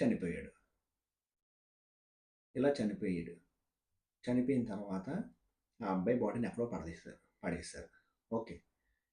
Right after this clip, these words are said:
ఇక్కడ తప్పు ఎవరిది? అమ్మాయిదా, వాళ్ళ హస్బెండ్దా, పెళ్ళైపోయిన అమ్మాయితో మాట్లాడిన వీడిదా? ఇప్పుడు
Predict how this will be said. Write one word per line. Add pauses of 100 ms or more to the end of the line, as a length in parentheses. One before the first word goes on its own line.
ఇక్కడ (500)
తప్పు
ఎవరిది? (1700)
అమ్మాయిదా, (480)
వాళ్ళ
హస్బెండ్దా, (840)
పెళ్ళైపోయిన
అమ్మాయితో
మాట్లాడిన
వీడిదా? (1600)
ఇప్పుడు